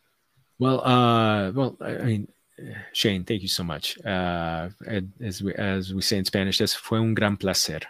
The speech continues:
Uh, it was such a pleasure to be on here. Uh, thank you again for the invite. Uh, yeah, you can find, uh, me at Jorge Martin seventeen on Twitter. That's where I push out all our content. Uh,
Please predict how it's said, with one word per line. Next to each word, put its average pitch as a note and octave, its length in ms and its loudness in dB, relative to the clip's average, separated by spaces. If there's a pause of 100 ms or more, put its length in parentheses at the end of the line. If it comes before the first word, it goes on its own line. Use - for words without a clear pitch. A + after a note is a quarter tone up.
(180)
Uh, F#2 540 -2
it F#2 100 0
was F#2+ 140 0
such - 260 4
a G#2 40 4
pleasure F#2+ 420 0
to G2+ 140 -6
be F#2 180 -2
on F#2 240 -2
here. F#2+ 300 0 (420)
Uh, G2 360 4
thank G#2 200 2
you G#2 40 6
again G2 200 0
for G2 120 -4
the F#2 100 0
invite. F#2+ 320 2 (420)
Uh, G2+ 480 4
yeah, C3 200 8
you A#2 180 2
can G2+ 140 0
find, A#2 420 4
uh, G2 300 0
me G2 180 -2
at E2 80 -2
Jorge G2+ 240 -2
Martin G2+ 380 0
seventeen G2+ 520 0
on F#2+ 140 0
Twitter. C3+ 540 2
That's G2 280 0
where G2 120 2
I - 20 -4
push G2+ 260 -2
out G2 140 0
all G2 120 2
our F2+ 100 0
content. A#2+ 640 0
Uh, F#2 420 -2